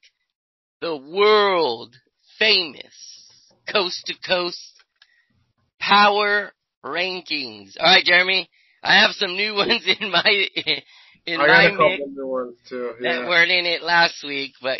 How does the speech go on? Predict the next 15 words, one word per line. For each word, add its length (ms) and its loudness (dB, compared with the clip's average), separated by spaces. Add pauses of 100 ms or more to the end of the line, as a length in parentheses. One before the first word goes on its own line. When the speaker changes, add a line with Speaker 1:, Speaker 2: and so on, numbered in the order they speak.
Speaker 1:
go 240 4
for 120 -4
it. 140 -4
We'll, 200 -8 (120)
we'll 160 -4
hear 160 2
yours 400 -2
first. 580 -10 (360)
Speaker 2:
All 140 0
right, 180 2
I'll 160 -4
start 380 2
at 120 2
the 100 -2
bottom. 600 2